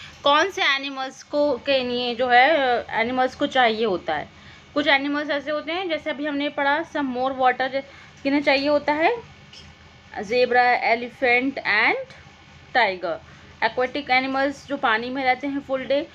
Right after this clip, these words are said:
उनको वाटर का बहुत नीड होता है. अब हम पढ़ेंगे little need of water. Little need of water मतलब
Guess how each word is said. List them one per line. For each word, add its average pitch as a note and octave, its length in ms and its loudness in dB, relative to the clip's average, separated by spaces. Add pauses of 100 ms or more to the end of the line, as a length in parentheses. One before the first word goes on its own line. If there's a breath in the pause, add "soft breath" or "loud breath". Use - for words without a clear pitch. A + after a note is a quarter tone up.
(260 loud breath)
उनको A3+ 240 -2
वाटर A#3+ 340 2
का B3 140 -2
बहुत G#3+ 380 2
नीड A#3+ 200 -4
होता A3+ 220 0
है. A3+ 200 0 (280 loud breath)
अब B3+ 140 4
हम C#4+ 140 0
पढ़ेंगे D4 280 0
little C#4+ 420 0
need B3+ 160 -2
of C#4 140 2 (100)
water. F#3 380 -2
Little C4 300 -2
need C#4 240 0
of C4+ 100 -6
water C4+ 220 2
मतलब C#4+ 420 -4